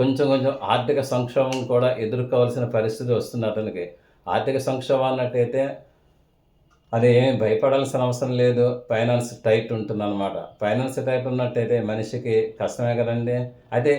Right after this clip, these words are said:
దీని అన్నిటికీ కూడా నేను రెమెడీ చెప్తాను, మీరు ఆ అబ్బాయి ఏం కంగారు పడాల్సిన అవసరం ఏం లేదు. అంటే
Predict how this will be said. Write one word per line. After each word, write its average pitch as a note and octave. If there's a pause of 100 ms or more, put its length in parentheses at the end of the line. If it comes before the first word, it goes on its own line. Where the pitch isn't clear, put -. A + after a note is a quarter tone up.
(300)
దీని B2
అన్నిటికీ C#3
కూడా C#3
నేను C3
రెమెడీ B2 (120)
చెప్తాను, B2 (240)
మీరు A#2+ (160)
ఆ -
అబ్బాయి A#2+
ఏం A#2 (120)
కంగారు A2+
పడాల్సిన G#2+
అవసరం G2+ (100)
ఏం G2 (100)
లేదు. F#2+ (420)
అంటే B2+